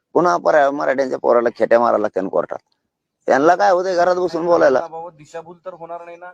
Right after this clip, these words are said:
Speaker 2: दिशाभूल करण्याचा प्रयत्न ते सरकारच्या वतीने सुरू आहे, नाही ना?
Speaker 1: आता याला तर दिशाभूल नाही, महादिशाभूल म्हणतात.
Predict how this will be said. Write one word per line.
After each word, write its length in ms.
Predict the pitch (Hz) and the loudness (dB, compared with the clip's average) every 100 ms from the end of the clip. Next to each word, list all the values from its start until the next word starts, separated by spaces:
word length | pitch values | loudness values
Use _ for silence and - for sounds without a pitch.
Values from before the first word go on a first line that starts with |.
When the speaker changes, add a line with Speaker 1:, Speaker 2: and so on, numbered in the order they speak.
| 139 | _
Speaker 2:
दिशाभूल 340 | 135 156 170 | -20 -20 -20
करण्याचा 320 | 165 156 160 | -20 -20 -20
प्रयत्न 320 | 156 156 160 | -20 -20 -20
ते 120 | 160 170 | _ -20
सरकारच्या 440 | - 143 151 156 | -20 -20 -20 -20
वतीने 220 | 156 160 | -20 _
सुरू 200 | 156 160 | _ _
आहे, 140 | 156 139 _ _ _ _ _ _ _ | -20 -20 _ _ _ _ _ _ _
नाही 160 | 131 143 | -16 -14
ना? 160 | 147 165 _ _ _ _ _ _ _ _ - | -16 -20 _ _ _ _ _ _ _ _ -8
Speaker 1:
आता 220 | 101 143 | 0 4
याला 240 | 156 185 | 6 4
तर 120 | 196 196 | 2 0
दिशाभूल 600 | 208 202 196 180 202 202 | -2 2 2 4 2 2
नाही, 140 | 214 | 0
महादिशाभूल 680 | 208 202 196 196 190 175 185 | 2 2 2 0 -2 2 2
म्हणतात. 320 | 202 196 175 | 2 2 0